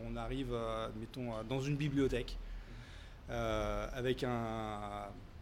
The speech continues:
là, là, par exemple, on est en train de parler là, devant des micros, mais avec un pied, et puis, euh, mettons des projecteurs et, et des speakers.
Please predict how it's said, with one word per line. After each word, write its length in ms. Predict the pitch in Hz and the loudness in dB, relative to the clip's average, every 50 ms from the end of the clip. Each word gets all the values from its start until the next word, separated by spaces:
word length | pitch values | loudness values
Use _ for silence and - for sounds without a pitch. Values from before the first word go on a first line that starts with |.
| - - - - - - - - - - - | -8 -8 -8 -8 -8 -8 -6 -6 -6 -6 -4
là, 200 | - 123 117 113 | -2 -2 -2 0
là, 120 | 110 120 120 | 0 0 0
par 140 | - 127 120 | 0 0 0
exemple, 160 | 123 127 123 | 0 0 0
on 60 | 120 | -2
est 20 | 113 | -2
en 60 | 113 | 0
train 120 | - 123 | 2 2
de 60 | 120 117 | 2 4
parler 320 | - 123 120 120 123 135 | 6 6 6 8 6 6
là, 100 | 139 123 | 6 6
devant 220 | 120 123 120 123 | 6 6 6 6
des 140 | 123 117 120 | 6 6 6
micros, 320 | 120 120 117 - 127 143 139 | 4 4 2 2 2 2 4
mais 100 | 139 123 | 4 4
avec 220 | 113 120 123 - | 4 4 4 2
un 80 | 131 127 | 2 0
pied, 500 | 120 - 143 143 143 147 151 151 139 123 | 0 0 2 4 4 6 6 6 4 4
et 40 | |
puis, 360 | 113 - - - 139 139 135 131 | 4 2 0 -2 0 2 4 4
euh, 160 | 120 117 117 | 4 4 4
mettons 220 | 117 123 117 - 127 | 4 4 4 6 6
des 140 | 120 147 | 6 6
projecteurs 800 | 147 147 - 151 139 135 143 123 - - 151 147 147 151 147 135 | 6 6 6 6 8 8 6 6 6 8 8 10 10 10 10 8
et, 300 | 123 127 123 120 123 143 - | 8 6 6 6 4 4 4
et 80 | 165 | 2
des 160 | 143 131 143 139 | 2 2 2 0
speakers. 600 | - - 147 123 - 156 156 160 165 160 147 | 0 -2 -6 -2 2 4 4 6 6 4 2